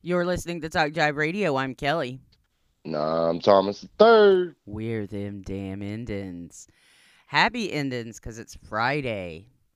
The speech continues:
Speaker 1: Friday. Does that even mean anything anymore? I mean, 'cause, like,
Speaker 2: Not
Speaker 1: Monday,
Speaker 2: really.
Speaker 1: Monday was kind of a holiday, and I, and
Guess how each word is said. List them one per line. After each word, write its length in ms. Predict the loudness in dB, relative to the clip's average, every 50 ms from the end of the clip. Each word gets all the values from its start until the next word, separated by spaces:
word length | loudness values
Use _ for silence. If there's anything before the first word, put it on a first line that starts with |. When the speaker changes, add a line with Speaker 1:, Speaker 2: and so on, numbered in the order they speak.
| _ _ _
Speaker 1:
Friday. 920 | -6 -2 -2 0 0 0 -2 -2 -4 -4 -4 -4 -4 -6 -6 -10 -14 -16 -18 _ _ _ _ _ _ _ _ _ _ _ _ -14
Does 160 | -10 -10 -6
that 220 | -2 0 0 0 0
even 280 | -2 -4 -4 -4 -4
mean 200 | -4 -4 -4 -4
anything 520 | -4 -6 -6 -8 -10 -10 -12 -12 -10 -10 -10
anymore? 680 | -12 -12 -12 -12 -12 -14 -14 -14 -14 -14 -16 -18 -20 _ _ _ _ _ _ _ _ _ _ _ _ _ -8 -6
I 80 | -4
mean, 340 | -4 -4 -4 -4 -4 -6 -8
'cause, 380 | -8 -6 -6 -4 -4 -6 -6 0
like, 100 | 4 6 6
Speaker 2:
Not 180 | 6 6 6
Speaker 1:
Monday, 320 | 6 8 8 8 8 6 4
Speaker 2:
really. 100 | 2 2
Speaker 1:
Monday 380 | 0 0 0 2 2 2 2
was 160 | 0 -2 -2
kind 180 | -2 -2 -2 -2
of 80 | 0 0
a 40 |
holiday, 340 | 0 2 2 2 0 0 0
and 100 | 0 0
I, 80 | -2 -2 -2
and 280 | -2 -2 -2 -2 -2